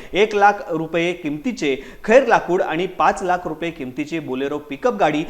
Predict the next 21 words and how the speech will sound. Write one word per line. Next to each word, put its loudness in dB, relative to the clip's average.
जप्त 2
करण्यात 0
आली 0
आहे. -2
हे 0
लाकूड 0
पालपेने 4
येथील 0
सोन्या 4
पालकर 2
यांच्या -2
जमिनीतून -4
अज्ञात -4
व्यक्तीने -2
तोडले 0
होते, -2
तर 2
जप्त 2
केलेली 2
बोलेरो 2
गाडी 0